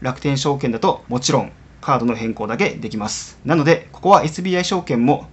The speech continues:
いずれはできるようになってほしいです。いつかは来るであろうカードの有効期限が切れる時なんですけど、カードの有効期限切れるとカードの変更しないといけなくなると思うので、できればね、その時までにはなんとか対応してほしいと思います。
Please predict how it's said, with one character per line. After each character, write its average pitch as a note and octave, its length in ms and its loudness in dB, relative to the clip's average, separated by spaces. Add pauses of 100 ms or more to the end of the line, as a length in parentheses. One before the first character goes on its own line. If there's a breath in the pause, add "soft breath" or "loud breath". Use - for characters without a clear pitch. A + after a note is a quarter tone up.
(100)
い B2 80 -4
ず B2 120 -2
れ B2+ 80 -2
は C#3+ 140 4
で C3 100 -4
き C#3 100 -4
る B2+ 40 0
よ A#2 80 0
う G#2 60 -2
に D3 240 4
な B2 80 -2
っ - 80 -8
て - 100 -12
ほ G#2+ 80 -8
し - 180 -4
い G#2 40 -4
で A#2+ 80 -4
す。 - 400 -10
い F#3+ 100 -4
つ - 140 -10
か D3 100 4
は C#3+ 300 4
来 E3+ 100 0
る D3+ 80 4
で B2+ 120 0
あ G#2+ 60 2
ろ A2+ 300 2
う - 20 -20
カ F3 200 0
ー D#3 40 4
ド C#3+ 60 2
の C3+ 80 6
有 B2+ 160 4
効 C3 180 -2
期 C#3 140 -6
限 A2+ 160 0
が G#2+ 300 -2
切 D3+ 120 0
れ C3+ 60 0
る B2+ 80 -2
時 A#2 220 -6
な G#2+ 100 -6
ん G#2+ 60 -6
で G#2+ 80 -6
す - 80 -10
け B2+ 40 -4
ど、 D#3+ 220 2
カ G#3+ 140 -2
ー - 20 2
ド G3+ 60 0
の F3+ 60 0
有 D#3+ 100 0
効 D#3+ 160 -2
期 F3 100 -6
限 D#3+ 140 0
切 D#3+ 100 -4
れ D#3 60 -2
る D3+ 80 -4
と E3+ 180 -2
カ E3+ 200 0
ー - 20 4
ド D3+ 60 4
の C3+ 60 2
変 C3 220 -2
更 C3 140 -2
し C3 120 -4
な C3 60 0
い B2+ 60 -2
と B2+ 80 -6
い - 20 -14
け A2+ 60 -4
な A#2+ 100 -2
く A2+ 80 -8
な A#2+ 80 -2
る A#2 80 -2
と A#2 80 -8
思 A#2 140 0
う - 20 0
の A2+ 80 -2
で、 C#3+ 240 2
で C3+ 80 -4
き C#3+ 100 0
れ F#3+ 60 4
ば B2 80 0
ね、 A2 320 -6
そ - 160 -8
の D3 80 0
時 C3+ 240 -4
ま A#2+ 100 2
で A2+ 120 -2
に A2+ 80 0
は D3+ 240 2
な B2+ 120 -2
ん A#2 60 -2
と - 80 -6
か - 240 0
対 A2+ 180 -4
応 A2 60 -4
し - 60 -8
て - 80 -8
ほ A2 60 -8
し - 120 -6
い G#2 60 -10
と G2+ 80 -10
思 G2 100 -10
い G2+ 40 -6
ま D3+ 100 4
す。 - 340 -6